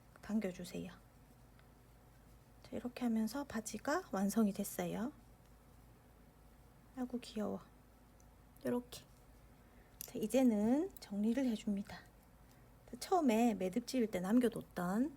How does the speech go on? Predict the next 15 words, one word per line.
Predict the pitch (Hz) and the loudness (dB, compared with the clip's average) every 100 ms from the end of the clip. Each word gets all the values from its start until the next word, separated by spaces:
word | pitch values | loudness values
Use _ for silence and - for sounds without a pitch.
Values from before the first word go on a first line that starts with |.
| - | -16
자, | - - | -14 -4
이 | 208 | -2
실로 | 254 226 240 269 - - - - - - - - - - - - - - - - - - - | 0 0 2 0 -2 -16 -20 -20 -20 -20 -20 -20 -20 -20 -20 -20 -20 -20 -20 -20 -20 -20 -10
뒤를 | 226 220 254 | -6 0 0
정리를 | 240 196 202 220 208 | 0 -2 0 0 0
해줄게요. | 202 214 - 185 175 - - - - - - - - - - - - - - - - - - - 202 | -4 -10 -8 -8 -8 -12 -20 -20 -20 -20 -20 -20 -20 -20 -20 -20 -20 -20 -20 -20 -20 -20 -20 -12 -8
자, | |
지금 | - - 240 214 | -6 -2 6 8
여기 | 208 202 | 8 4
벌어진 | 180 196 262 330 285 | 2 4 6 4 4
곳은 | 220 202 196 220 226 | 4 4 4 6 6
꼬리 | - 330 | 4 2
구멍으로 | 247 180 185 190 175 | 2 2 2 2 -2
쓸 | 190 | -4
거거든요. | 196 214 175 - 170 247 | 0 0 0 -4 0 0